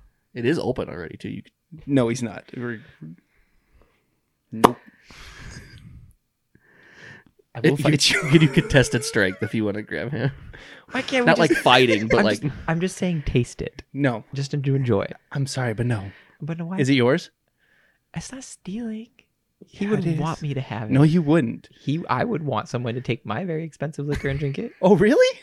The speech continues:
Speaker 3: Absolutely.
Speaker 2: Okay, let's go test this theory out.
Speaker 3: Okay.
Speaker 2: Okay,
Speaker 3: I don't
Speaker 2: put it
Speaker 3: ha-
Speaker 2: down, and then, then we'll see how you
Speaker 3: have any
Speaker 2: no.
Speaker 3: expensive liquor.
Speaker 2: <laughs> Oh, no, we'll find something. Don't worry.
Speaker 3: Put it back.
Speaker 1: <laughs> The fucking Foley work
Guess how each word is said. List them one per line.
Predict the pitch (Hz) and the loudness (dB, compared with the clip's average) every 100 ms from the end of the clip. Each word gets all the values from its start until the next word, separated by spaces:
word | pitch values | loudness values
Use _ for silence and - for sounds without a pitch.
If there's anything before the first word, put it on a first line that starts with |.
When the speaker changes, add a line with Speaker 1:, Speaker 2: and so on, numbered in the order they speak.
| - | -8
Speaker 3:
Absolutely. | 240 - 302 403 349 135 | -6 -2 2 2 2 2
Speaker 2:
Okay, | 160 - 156 127 | 2 6 4 4
let's | 120 202 - | 0 -2 0
go | |
test | 320 214 190 | 0 0 0
this | 208 185 | 0 -2
theory | - 147 143 | 2 4 4
out. | 120 113 - - _ | 2 0 -6 -20 _
Speaker 3:
Okay. | 147 - 202 403 480 | -4 2 2 2 0
Speaker 2:
Okay, | 151 170 131 113 | -2 2 0 2
Speaker 3:
I | |
don't | 160 | 2
Speaker 2:
put | 175 | 4
it | 185 | 6
Speaker 3:
ha- | |
Speaker 2:
down, | 196 196 233 | 6 6 4
and | 180 170 | 2 2
then, | 170 156 156 | 2 -2 -6
then | - 165 | -6 -2
we'll | 160 | -2
see | - 160 | 0 0
how | 156 | 2
you | 143 | 0
Speaker 3:
have | 127 208 | 0 -2
any | 190 143 | 0 -2
Speaker 2:
no. | 135 131 | 0 0
Speaker 3:
expensive | 196 - - | 0 -2 2
liquor. | 339 269 123 - - 147 - - 170 - | 4 4 0 -6 -8 -8 -8 -6 -6 -8
Speaker 2:
<laughs> | - - - - - | -16 -20 -20 -6 2
Oh, | |
no, | 156 131 | 4 4
we'll | 113 143 | 2 2
find | 175 156 | 4 4
something. | 147 131 127 | 6 2 4
Don't | 131 135 | 2 2
worry. | 117 113 - - - _ _ _ _ - - _ | 0 -4 -8 -14 -20 _ _ _ _ -20 -20 _
Speaker 3:
Put | - | -6
it | 120 | -4
back. | 101 98 107 - - | -2 -4 -4 -6 -12
Speaker 1:
<laughs> | - | -8
The | 196 | -6
fucking | - 156 170 | -2 0 0
Foley | 170 - 120 143 135 | -2 -2 -2 -2 -4
work | - 165 - | -2 -2 -2